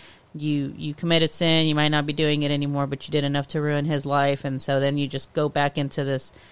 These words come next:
uh, feelings of, "Oh, yep, I'm a failure. I failed him." And no matter how good I am now, uh, he's always gonna,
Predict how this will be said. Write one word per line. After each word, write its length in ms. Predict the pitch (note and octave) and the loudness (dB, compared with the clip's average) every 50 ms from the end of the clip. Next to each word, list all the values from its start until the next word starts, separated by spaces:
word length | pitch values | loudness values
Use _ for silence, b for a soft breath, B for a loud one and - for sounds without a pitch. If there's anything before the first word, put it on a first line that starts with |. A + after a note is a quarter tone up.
| B B B _ | B B B _
uh, 240 | - D#3+ D3+ C#3+ C#3 | -2 0 2 2 2
feelings 540 | C#3 - - E3 D#3 D3+ D3+ D3 C#3+ C#3 C3+ | 0 0 0 2 2 4 2 2 0 -2 -2
of, 160 | C#3 C3+ C3 | -2 -2 0
"Oh, 240 | C3+ D3 D3+ D3 C#3 - | 0 0 0 0 0 -2
yep, 220 | C#3+ C#3+ C#3+ C#3 - | -2 -2 -2 -2 -4
I'm 120 | C#3 C#3 | -4 -4
a 60 | C#3+ C3+ | -4 -4
failure. 340 | - C#3+ C3+ C3+ C3 C3 | -2 0 0 2 2 2
I 80 | C3 C3+ | 0 0
failed 280 | C3 - C3+ C#3 C#3 C#3 | 0 0 0 0 2 0
him." 140 | C3+ C3+ | 0 0
And 120 | C3 C3 C3 | -2 -2 -2
no 100 | C#3 C#3+ | 0 0
matter 240 | D3 C#3+ C#3+ C#3 C#3 | 2 2 2 2 2
how 180 | D3 D3 C#3+ | 2 2 2
good 200 | C#3 C#3+ C#3+ C#3 | 2 2 2 4
I 100 | C#3 C#3 C#3 | 4 4 4
am 240 | C#3 C#3 C#3 C#3+ | 2 2 2 2
now, 420 | D3 D3+ D3+ C#3+ C#3 C3 C3 C3 - | 4 4 4 4 4 2 0 0 0
uh, 160 | - C#3+ C3 - | -2 -4 -4 -4
he's 220 | C#3+ D#3 C#3+ C3+ | -4 -4 -2 0
always 260 | C#3+ C3+ C3+ C3+ C3 | 2 2 2 0 -2
gonna, 240 | C#3 C#3+ C3+ C3 C3 | -4 -6 -6 -6 -8